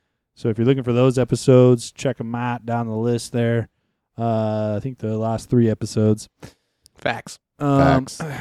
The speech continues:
Speaker 1: <sighs> so, yeah, covered every team here in the division, every fantasy relevant player on those teams, and given our early kinda insights before August hits. I guess it's not getting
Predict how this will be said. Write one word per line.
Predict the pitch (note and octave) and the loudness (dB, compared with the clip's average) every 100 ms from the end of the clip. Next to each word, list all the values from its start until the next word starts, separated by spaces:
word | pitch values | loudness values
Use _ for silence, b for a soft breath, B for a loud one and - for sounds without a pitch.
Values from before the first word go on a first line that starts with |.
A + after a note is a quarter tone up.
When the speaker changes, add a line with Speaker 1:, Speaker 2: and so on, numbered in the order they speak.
| A#2 | -12
Speaker 1:
<sighs> | - | -4
so, | D#3 | -2
yeah, | G3 E3+ - | 0 0 -2
covered | - E3 D#3+ | -2 0 4
every | D#3+ D3+ | 4 2
team | C#3+ E3 D#3 | 0 -6 -2
here | E3 | -2
in | D#3 | 0
the | C#3 | -2
division, | B2+ D3+ E3+ E3 D#3+ D#3 | 0 0 2 0 -2 -4
every | C#3 C#3 C#3 B2+ | -4 -4 -2 -4
fantasy | - D#3 C#3+ C#3 | -4 -6 -4 -2
relevant | B2+ C#3 C3+ C3 A2+ | 0 0 0 -4 -6
player | D#3+ D3 D3 D3+ | -6 -2 0 -2
on | C#3+ C#3+ D3 D3 D3 - _ | -4 -8 -6 -6 -8 -14 _
those | C3+ C#3 C3+ - - - | -4 -4 -4 -8 -18 -16
teams, | - G3 F#3 F#3 F3 - - - | -10 -8 -8 -8 -12 -14 -18 -14
and | A2+ A2+ | -14 -10
given | B2 C3 B2+ | -8 -6 -4
our | B2 B2 A#2+ A#2+ A#2 _ _ - | -2 -2 -2 -2 -6 _ _ -8
early | A#2+ B2+ B2 | -4 -4 -6
kinda | - B2+ A#2+ A#2+ A2+ G#2+ _ _ _ _ _ - | -8 -8 -4 -4 -4 -8 _ _ _ _ _ -8
insights | C3+ B2+ - A#2+ A#2 C3 - - _ _ | -6 -6 -6 -4 -4 -6 -14 -20 _ _
before | - A2 - A#2+ A#2+ | -10 -8 -2 0 0
August | G2+ D3 A#2+ - | -2 -6 -8 -10
hits. | G2+ F#2+ | -12 -10
I | G#2+ | -8
guess | C3+ D#3+ | -8 -8
it's | A2+ - | -10 -8
not | C#3+ E3 | -8 -6
getting | D#3 A#2+ | -6 -6